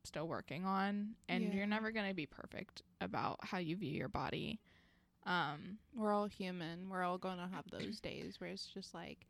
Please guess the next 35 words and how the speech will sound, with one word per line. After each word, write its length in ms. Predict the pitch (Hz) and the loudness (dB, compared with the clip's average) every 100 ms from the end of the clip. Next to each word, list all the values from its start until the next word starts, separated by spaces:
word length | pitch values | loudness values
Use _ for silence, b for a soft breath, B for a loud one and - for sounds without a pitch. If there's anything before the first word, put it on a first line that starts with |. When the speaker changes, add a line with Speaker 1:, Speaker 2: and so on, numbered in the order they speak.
| b b b b b - | b b b b b -2
Speaker 1:
Right. 240 | 180 92 | 0 0
Speaker 2:
yeah, 200 | 196 170 - | -2 -4 -2
I 120 | 190 | -4
don't 260 | 185 - - | -2 -4 -6
feel 140 | - | -10
good 140 | - - | -10 -12
about 220 | - - - | -12 -10 2
Speaker 1:
And 160 | 220 220 | 4 4
Speaker 2:
myself. 280 | - 226 | 0 -6
Speaker 1:
something 440 | - 247 233 269 294 | -2 0 4 2 6
that 140 | 277 | 6
I 100 | 233 | 8
liked 380 | 202 175 175 - | 6 4 4 0
that 140 | - 170 | 2 4
you 120 | 175 | 4
and 120 | 180 | 4
me 120 | 175 170 | 4 2
and 180 | 175 - - | 0 -4 -4
Alyssa 480 | 180 175 151 - 185 | 0 2 2 0 -2
started 380 | - 190 196 190 | 2 4 4 6
doing 400 | 190 190 196 196 | 6 8 8 8
was, 240 | 180 190 | 6 4
like, 200 | 165 156 | 0 -2
taking 300 | 208 214 175 | -6 -6 -4
a 60 | 170 | -2
mirror 180 | 139 | -2
picture 340 | 165 - - - | -2 -4 -4 -2
and 200 | 170 175 b b b b _ _ | -2 -2 b b b b _ _
saying 340 | - 202 180 180 | -2 2 2 0
something 400 | 165 175 156 160 | -4 -4 -4 -2
that 180 | 156 | -2
we 280 | - 165 160 - | 0 -2 -2 -2
were 140 | - | 2
happy 360 | 196 202 - 156 | 2 2 2 2
with 220 | 156 160 | 4 2